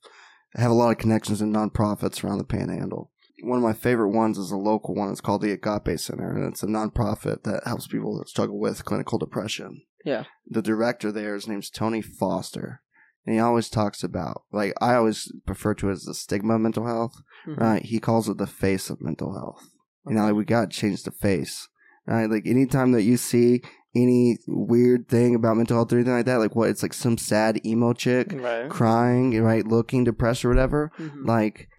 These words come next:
Speaker 1: you gotta understand, like, in two thousand and sixteen when I hung myself, right, this is a true story, two thousand sixteen I decided to hang myself. I was that tired of life. I kid you not.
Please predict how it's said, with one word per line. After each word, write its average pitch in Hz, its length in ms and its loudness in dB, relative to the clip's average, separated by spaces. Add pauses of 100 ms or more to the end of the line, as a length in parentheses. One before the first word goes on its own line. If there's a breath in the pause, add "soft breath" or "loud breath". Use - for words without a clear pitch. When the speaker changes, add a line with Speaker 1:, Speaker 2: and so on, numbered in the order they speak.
(100)
Speaker 1:
you 127 120 4
gotta 175 100 4
understand, 123 500 0
like, 101 140 0 (180)
in 110 220 0
two 127 160 0
thousand 127 720 2
and 107 160 0
sixteen 120 520 0
when 101 100 0
I 76 100 0
hung 127 320 2
myself, - 640 -6 (340)
right, 120 180 4
this 120 140 2
is 120 60 -8
a - 20 -16
true - 160 -2
story, 107 320 2 (300 loud breath)
two 151 100 4
thousand 151 220 4
sixteen 120 320 0
I 101 40 2
decided 101 340 0
to 95 60 -8
hang 101 220 -2
myself. - 460 -8
I - 60 -4
was - 140 -6
that - 200 -2
tired 107 240 -6
of 82 100 -10
life. - 460 -8 (280)
I 123 120 2
kid 120 260 0
you 110 80 4
not. 107 340 0